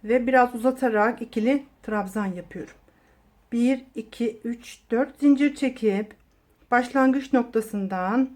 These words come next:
bir ilmek çıkartıyorum. Başını dolayıp ikinci ilmeğimi çıkartıyorum. Başını dolayıp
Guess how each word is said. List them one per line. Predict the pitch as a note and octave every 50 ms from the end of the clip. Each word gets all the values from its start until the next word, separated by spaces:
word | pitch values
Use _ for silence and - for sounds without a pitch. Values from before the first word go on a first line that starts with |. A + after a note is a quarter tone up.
| - _ _ _ _ _ _ _ _
bir | - C4+ B3+
ilmek | B3+ B3 B3 A3+ A3 - -
çıkartıyorum. | - - G#3 - - - - - - D3 - - _ _ _ _ _ _ _ _ _ _ -
Başını | B3+ C4+ C4+ - D#4 C#4+ A#3+
dolayıp | A#3+ C4 C4+ C#4+ C#4+ C#4+ D#4 D#4 D#4 - - _ _ _ _ _ _ _ _ _ _ _ _ -
ikinci | B3+ B3+ - C#4+ C4 A#3+ A#3 A3+
ilmeğimi | G#3+ G#3 F#3+ F#3 F3 D#3+
çıkartıyorum. | - - - G3+ F#3 - - - - - F#3 - _ _ _ _ _ _ _ _ -
Başını | C4+ C4 - D#4+ D4+ C#4+ C#4
dolayıp | C#4+ C#4 C#4 C4 C4+ D4+ D4+ - - _